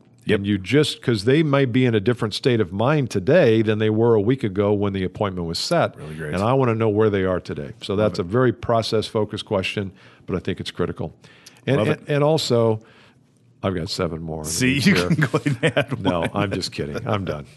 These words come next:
Speaker 2: Go ahead. Back to
Speaker 1: Okay.
Speaker 2: you.
Speaker 1: Uh, this is an interesting one, and these people get a little squirrely about asking
Speaker 2: How
Speaker 1: questions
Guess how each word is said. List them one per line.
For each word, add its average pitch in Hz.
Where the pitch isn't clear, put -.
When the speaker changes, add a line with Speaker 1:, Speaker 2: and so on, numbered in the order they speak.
Speaker 2:
Go 92
ahead. 160
Back 95
to 127
Speaker 1:
Okay. 123
Speaker 2:
you. 104
Speaker 1:
Uh, 107
this 120
is 160
an 160
interesting 113
one, 85
and 92
these 117
people 117
get 92
a 98
little 95
squirrely 87
about 82
asking 82
Speaker 2:
How -
Speaker 1:
questions 95